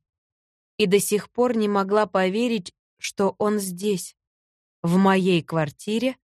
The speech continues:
кормит меня и помогает пережить ужасное столкновение с реальностью.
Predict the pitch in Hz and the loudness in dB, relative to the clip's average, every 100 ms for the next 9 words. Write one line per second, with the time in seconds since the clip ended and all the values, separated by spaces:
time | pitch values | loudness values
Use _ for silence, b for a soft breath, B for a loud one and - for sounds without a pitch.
0 | _ _ _ _ _ _ _ _ 196 202 | _ _ _ _ _ _ _ _ 2 4
1 | 240 247 - 240 240 233 233 - _ _ | 0 -2 -2 0 0 -2 -4 -12 _ _
2 | _ _ 202 196 196 185 180 202 196 185 | _ _ 0 2 2 2 2 2 2 -2
3 | _ 202 190 180 208 - 190 170 196 240 | _ -2 0 0 -2 -2 -2 0 0 0
4 | - 214 - 190 185 196 185 180 190 196 | -4 -4 0 0 0 0 0 2 0 0
5 | 185 - 180 185 170 151 151 - - 156 | -2 -2 -2 0 0 -2 -6 -10 -12 -14